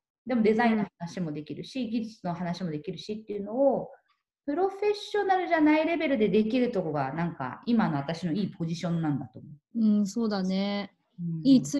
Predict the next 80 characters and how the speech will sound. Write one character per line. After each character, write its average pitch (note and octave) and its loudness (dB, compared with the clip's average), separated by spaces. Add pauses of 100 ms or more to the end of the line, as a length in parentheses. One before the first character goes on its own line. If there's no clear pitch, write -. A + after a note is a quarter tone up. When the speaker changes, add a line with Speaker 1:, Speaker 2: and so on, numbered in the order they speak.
Speaker 3:
訳 G#3+ -16
と G3+ -4
い - 0
う F#3+ -2
か F#3+ -6 (160)
橋 B3 2
渡 A#3 0
し - -6
だ F3 -6
ね。 E3+ -6 (380)
Speaker 1:
そ G#3 -10
う G3 -10
そ F#3 -16
う F3 -12
そ F#3+ -8
う。 F#3 -6 (160)
Speaker 2:
う A#3+ -2
ん。 E4 2
Speaker 1:
同 F4 0
じ E4+ -6
日 D#4+ 4
本 D#4 6
語 D4+ 4
喋 C#4+ 2
っ C#4 -6
て G#3 -2
て - -6
も D#3 -4
通 C#4 -2
じ D4+ 2
な D4+ 4
か B3 0
っ - -4
た C3 -6
り C#3 -8
す - -12
る D#3 -8
か - -12
ら G3 -8
ね、 F3 -2
Speaker 3:
う D3 -2
ん。 - -8
Speaker 1:
お - -12
互 - -20
い。 - -20 (460)
う - -12
ん。 D3+ -8 (560)
Speaker 2:
な D4 -6
ん - -10
か - -14
そ A#3+ 2
の A3 2
全 D4+ 6
然 E4 4
自 D4 0
分 D#4+ 0
が D#4+ 2
知 - -6
ら C#4+ 2
な D4+ 0
い C#4+ 0
分 C#4+ 2
野 A3+ 4
に F3 -4 (640)
行 A3 -10
く A#3 -6
こ A#3 -6
と A#3+ 6
へ G#3+ 4
の F#3+ -2
不 G3+ -8
安 G3 -4
と G#3 -12
か F#3 -8
な F#3 -6
い F#3 -6
ん - -6
で F3 -8
す - -18
か？ - -20